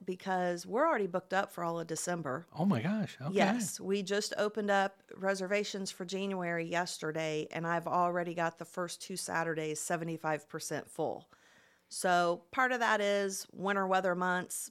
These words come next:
Speaker 2: Yeah.
Speaker 1: parks aren't an option, and you just wanna get out and do something that's fun.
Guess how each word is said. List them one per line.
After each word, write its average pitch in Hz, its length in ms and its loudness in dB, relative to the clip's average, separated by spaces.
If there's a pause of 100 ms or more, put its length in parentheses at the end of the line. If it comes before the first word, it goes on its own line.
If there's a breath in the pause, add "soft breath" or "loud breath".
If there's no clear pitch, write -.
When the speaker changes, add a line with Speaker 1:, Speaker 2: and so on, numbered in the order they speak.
(120)
Speaker 2:
Yeah. 107 180 2
Speaker 1:
parks - 300 6
aren't 190 160 2
an 180 100 -2
option, 180 640 2 (760)
and 170 560 -2
you 190 140 -2
just 202 180 0
wanna 208 160 -2
get 175 140 0
out 160 160 0
and 160 80 -8
do 160 120 -6
something 156 420 -6
that's 151 220 -10
fun. 139 420 -4